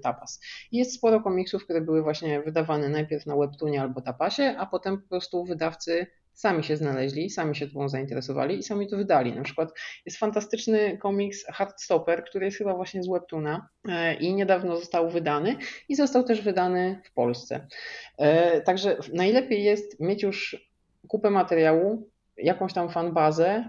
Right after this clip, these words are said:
i po prostu niech ludzie cię sami znajdą i się do ciebie odezwą. No ale żeby mieć tą kupę materiału i fanbazę,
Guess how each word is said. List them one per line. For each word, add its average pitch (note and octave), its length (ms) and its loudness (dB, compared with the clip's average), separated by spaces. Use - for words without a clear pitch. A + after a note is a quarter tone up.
i F3+ 180 0
po F3+ 120 -2
prostu F#3 260 -2
niech F3+ 180 -2
ludzie F3 560 2
cię E3+ 80 -4
sami F3 280 -4
znajdą E3 320 0
i D#3 80 -4
się E3 80 -8
do E3 80 -4
ciebie D#3+ 220 0
odezwą. C#3+ 500 0
No F#3+ 80 -2
ale F#3+ 140 0
żeby G3+ 180 0
mieć G3 140 -2
tą F#3 180 -2
kupę F3 580 4
materiału F3 460 2
i F3+ 60 0
fanbazę, E3+ 560 0